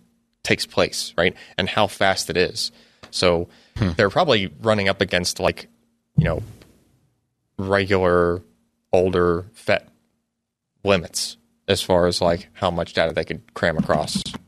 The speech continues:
Speaker 1: the transmitter and the receiver. So
Speaker 2: I guess that makes sense.
Speaker 1: it, it's, it's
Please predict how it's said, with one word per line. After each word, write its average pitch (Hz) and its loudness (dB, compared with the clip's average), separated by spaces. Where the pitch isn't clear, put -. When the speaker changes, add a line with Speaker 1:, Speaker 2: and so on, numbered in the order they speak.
Speaker 1:
the 78 2
transmitter 85 -2
and 76 -4
the 78 -2
receiver. - -6
So 80 0
Speaker 2:
I 151 4
guess 147 -6
that - -4
makes 95 0
sense. - -4
Speaker 1:
it, 113 4
it's, 117 4
it's 113 4